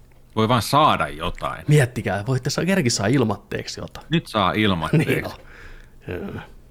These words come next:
Speaker 1: Kyllä.
Speaker 2: Mutta tota, hypätään <laughs> noihin uutisiin, koska täällä heti joku on taas saanut, ah, viikon Esrat.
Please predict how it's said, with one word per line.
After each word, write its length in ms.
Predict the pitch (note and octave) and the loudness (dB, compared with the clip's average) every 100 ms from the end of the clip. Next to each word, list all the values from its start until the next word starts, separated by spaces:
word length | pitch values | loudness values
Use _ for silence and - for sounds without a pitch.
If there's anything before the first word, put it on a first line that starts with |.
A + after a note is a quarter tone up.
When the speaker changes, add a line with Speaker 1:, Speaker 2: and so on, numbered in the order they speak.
| - | -12
Speaker 1:
Kyllä. 280 | F#2+ D#2+ D#2 - - - - - - - - - - | -10 -10 -12 -16 -18 -18 -20 -20 -20 -20 -20 -12 -2
Speaker 2:
Mutta 300 | G#2 G2 G2 | 0 0 -2
tota, 300 | G2+ G2 - D3+ | -2 0 2 2
hypätään 340 | - - - - | 2 2 0 2
<laughs> 40 | |
noihin 240 | D#3 D3 C#3+ | 4 6 4
uutisiin, 480 | D3 C3 - G#2+ | 2 0 -2 -2
koska 280 | G2+ - A2 - - - | -2 -2 -4 -6 -18 -4
täällä 260 | C#3 B2 B2 | 0 2 2
heti 400 | B2+ A2+ G2+ - | 2 2 0 0
joku 300 | C3+ C#3 A#2+ | 0 2 2
on 100 | G#2+ | 2
taas 260 | A2 G#2+ - | 2 0 0
saanut, 420 | A2+ G#2+ G#2 - - - - - - - - - - - - - - - - | 2 2 0 -8 -20 -20 -20 -18 -18 -18 -20 -20 -20 -20 -20 -20 -20 -20 -4
ah, 460 | B2 A#2+ G#2+ A#2 A#2 | 0 2 2 2 4
viikon 360 | D#3+ B2 G#2 | 4 4 0
Esrat. 600 | G#2 G#2 - - A#2 - | 0 0 0 -4 -6 -6